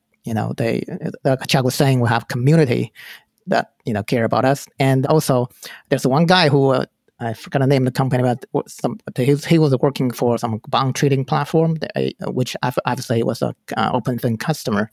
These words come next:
The guy just kept talking to me about, you know, how much he, he liked the, the, the runtime, the, any new features he think we should, uh, add to the, to the runtime. He, he, he would just went on and on and on, and for, for a while, I was like, "Wow,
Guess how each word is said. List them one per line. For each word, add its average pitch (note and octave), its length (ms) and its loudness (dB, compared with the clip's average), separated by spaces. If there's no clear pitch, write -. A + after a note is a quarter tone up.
The C#3 100 0
guy D#3 180 4
just D3+ 180 0
kept - 160 -2
talking E3+ 360 4
to C3 100 2
me B2+ 160 0
about, A#2 480 0
you B2 140 -2
know, G#2 260 0
how - 120 0
much C3 160 0
he, C#3+ 160 0
he A#2+ 100 -2
liked A2 300 0
the, - 680 -2
the, - 80 -8
the G#2 100 0
runtime, D3 680 2
the, - 240 -2
any B2+ 180 0
new A#2+ 200 0
features C3+ 520 0
he B2 120 -4
think A#2+ 280 -2
we A2 120 0
should, A2+ 200 -2
uh, - 200 -2
add A2+ 240 -2
to A#2+ 100 -2
the, G#2+ 180 -4
to - 120 -6
the G#2 100 -2
runtime. C3+ 500 0
He, D#3 140 2
he, F#3 220 4
he F3 100 6
would F#3+ 200 6
just C#3 120 4
went C3+ 280 2
on C#3 180 4
and A#2 140 2
on C#3 320 2
and B2 100 0
on, C3 300 0
and C3 200 -2
for, - 200 -4
for - 120 0
a F2 60 2
while, C3 540 0
I - 20 -4
was A#2+ 80 -2
like, A#2+ 160 -2
"Wow, B2 320 0